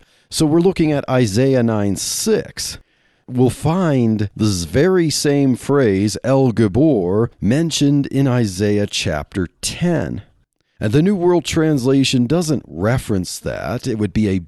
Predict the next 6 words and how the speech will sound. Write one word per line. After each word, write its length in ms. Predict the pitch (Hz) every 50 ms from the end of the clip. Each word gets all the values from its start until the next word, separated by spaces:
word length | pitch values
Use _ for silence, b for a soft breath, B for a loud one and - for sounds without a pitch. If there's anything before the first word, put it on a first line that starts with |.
| - _ _
better 400 | - 104 113 151 190 196 190 165
cross-reference 1200 | _ - - 120 101 78 80 87 - - 98 87 78 76 71 69 73 - 95 101 120 147 147 -
because 420 | _ - 107 - - 113 101 87
it's 240 | 98 95 - - -
in 300 | 107 104 98 92 87 78 _ _ _ _ _ _
context 1300 | - - - 240 254 262 247 185 151 135 117 104 110 104 85 85 113 151 202 202 - - - - - -